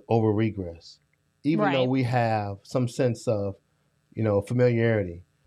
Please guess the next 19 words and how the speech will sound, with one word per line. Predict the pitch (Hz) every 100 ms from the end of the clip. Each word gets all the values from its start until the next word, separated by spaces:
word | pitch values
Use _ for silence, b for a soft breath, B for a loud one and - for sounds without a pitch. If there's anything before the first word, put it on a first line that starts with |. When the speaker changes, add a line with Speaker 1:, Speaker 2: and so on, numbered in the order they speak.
| - -
Speaker 1:
And | 107
so | - 127
I | 120
would | 135 117
hope | 190 -
that | 120
he |
would | 107 104
choose | - 117 101
that | 117 113
just | 120 196 - 113
based | 139 165 127
upon | 156 143
the | 120
fact | - 135 -
that | 120 113 - _ _ _ _
as | 123 113
a |
player, | - - 147 143 107 101